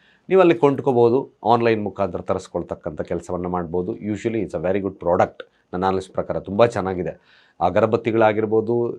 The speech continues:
ಗಂಧದ ಕಡ್ಡಿಗಳಾಗಿರ್ಬೋದು, ಈ ಧೂಪದ ಕಡ್ಡಿಗಳಾಗಿರ್ಬೋದು, of course is a very good product. ತುಂಬ ಜೆನ್ಯೂನಿಟಿ ಇದೆ, ಕೊಂಡ್ಕೊಳ್ಳಿ, ಒಳ್ಳೆಯದಾಗುತ್ತೆ. ಹಾಗೆ ಗುರುವಾರ ಈ ದಿನ ಮೊದಲು ಪಂಚಾಂಗವನ್ನು ಶ್ರವಣವನ್ನು ಮಾಡೋಣ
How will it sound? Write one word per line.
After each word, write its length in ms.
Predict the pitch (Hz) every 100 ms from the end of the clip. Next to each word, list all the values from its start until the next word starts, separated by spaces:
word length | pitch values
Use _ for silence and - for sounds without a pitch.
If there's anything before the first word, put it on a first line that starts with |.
| 95
ಗಂಧದ 360 | 90 98 110 113
ಕಡ್ಡಿಗಳಾಗಿರ್ಬೋದು, 1120 | 113 104 104 113 110 104 107 107 107 117 110 - _
ಈ 40 | 87
ಧೂಪದ 380 | 92 110 123 120
ಕಡ್ಡಿಗಳಾಗಿರ್ಬೋದು, 1120 | 117 104 110 107 104 104 101 104 101 110 110 _ _ _ -
of 220 | - -
course 340 | 196 220 - 117
is 100 | 107
a 60 | 101
very 200 | 120 127
good 140 | 101 -
product. 380 | 87 76 -
ತುಂಬ 180 | - 147 143 98 - _ _ - 101
ಜೆನ್ಯೂನಿಟಿ 520 | 101 110 131 131 117
ಇದೆ, 360 | 92 90 87 - _ -
ಕೊಂಡ್ಕೊಳ್ಳಿ, 500 | 143 - 95 85 - -
ಒಳ್ಳೆಯದಾಗುತ್ತೆ. 560 | 98 92 - - - _ _ - - - - _ _ -
ಹಾಗೆ 340 | 147 147 104 - -
ಗುರುವಾರ 400 | 110 135 143 123 131 139 _ _ _ _ _ _ _ _ _ _ -
ಈ 100 | 104
ದಿನ 160 | 107 107
ಮೊದಲು 320 | 104 113 127
ಪಂಚಾಂಗವನ್ನು 640 | - 104 123 120 113 107
ಶ್ರವಣವನ್ನು 420 | 92 101 107 107 101
ಮಾಡೋಣ 260 | 98 104